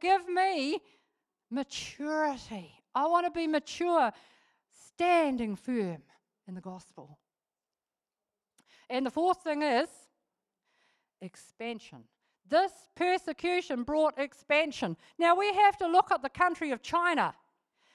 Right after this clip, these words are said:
Now, when you know about this, and I'm just gonna say it, and you know it already, and you say, "Yeah, yeah, yeah," but I'm gonna just point it out again. In China,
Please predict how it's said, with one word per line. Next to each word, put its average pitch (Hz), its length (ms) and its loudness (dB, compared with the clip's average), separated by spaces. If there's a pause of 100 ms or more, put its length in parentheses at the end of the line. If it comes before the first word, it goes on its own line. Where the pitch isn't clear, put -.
(160)
Now, 339 180 2
when 381 300 -2
you 370 260 -4
know 330 200 4
about 226 300 0
this, 277 220 -4
and 247 100 -4
I'm 277 160 0
just 320 220 -8
gonna 247 180 -8
say 247 280 -4
it, 254 60 -4
and 214 120 -6
you 226 100 -4
know 254 220 2
it 254 100 -2
already, 214 360 -10
and 196 100 -10
you 196 80 -10
say, 196 220 -8
"Yeah, 185 180 -6
yeah, 202 140 -8
yeah," 180 260 -6 (240)
but 202 100 -4
I'm 185 140 -4
gonna 196 220 -4
just 214 200 -10
point 226 300 -6
it 220 80 -6
out 220 220 0
again. 208 400 -2
In 247 120 0
China, 302 520 2